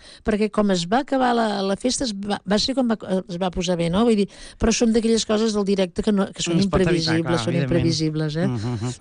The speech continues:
Speaker 1: Vull dir, demanem disculpes perquè, però, bueno, els jubilats també ho van, ho van acceptar, no? Va fer una mica més de calor de lo que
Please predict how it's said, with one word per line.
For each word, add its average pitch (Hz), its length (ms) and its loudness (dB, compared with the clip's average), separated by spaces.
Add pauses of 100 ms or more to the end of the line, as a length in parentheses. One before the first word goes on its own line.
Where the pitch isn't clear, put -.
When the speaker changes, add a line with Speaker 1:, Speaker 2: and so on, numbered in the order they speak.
Speaker 1:
Vull 180 100 4
dir, 175 160 4
demanem 170 300 2
disculpes 175 480 0
perquè, 190 180 0
però, 220 220 2
bueno, 190 240 0
els 175 100 -14
jubilats 170 400 -6
també 202 140 -2
ho - 20 0
van, 180 300 0
ho 165 100 -2
van 175 160 2
acceptar, 175 460 -2
no? 190 180 0
Va 202 140 0
fer 185 100 0
una 196 80 4
mica 190 220 2
més 190 180 4
de 190 80 2
calor 196 300 2 (280)
de 185 200 -4
lo 185 100 -2
que 190 220 0